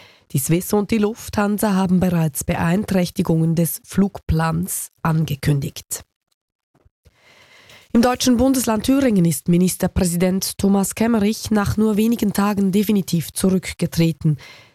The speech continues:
Er werde alle Bezüge, die aus dem Amt entstünden, an die Staatskasse zurückzahlen. Das kündigte der F-D-P-Politiker an. Kemmerich war am Mittwoch im Landesparlament zum Ministerpräsidenten gewählt worden,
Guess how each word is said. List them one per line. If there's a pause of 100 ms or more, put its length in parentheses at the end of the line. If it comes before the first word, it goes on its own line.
(100)
Er
werde (100)
alle
Bezüge,
die
aus
dem
Amt
entstünden,
an
die
Staatskasse
zurückzahlen. (360)
Das
kündigte
der
F-D-P-Politiker
an. (640)
Kemmerich
war
am
Mittwoch
im
Landesparlament
zum
Ministerpräsidenten
gewählt
worden,